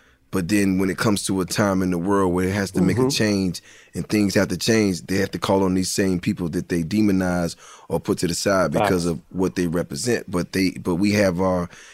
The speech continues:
Speaker 1: finger on the pulse of the culture, and it has to be voices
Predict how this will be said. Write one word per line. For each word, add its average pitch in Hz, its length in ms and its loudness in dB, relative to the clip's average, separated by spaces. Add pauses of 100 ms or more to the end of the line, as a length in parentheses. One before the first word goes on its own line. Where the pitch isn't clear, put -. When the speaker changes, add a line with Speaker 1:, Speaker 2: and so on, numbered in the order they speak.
(120)
Speaker 1:
finger 98 380 2
on 90 200 0
the 80 80 -2
pulse 90 540 -2 (160)
of 80 160 -2
the 82 60 -4
culture, 101 380 0
and 85 80 0
it 90 60 0
has 90 160 -2
to 90 100 -6
be 90 200 0
voices 90 560 0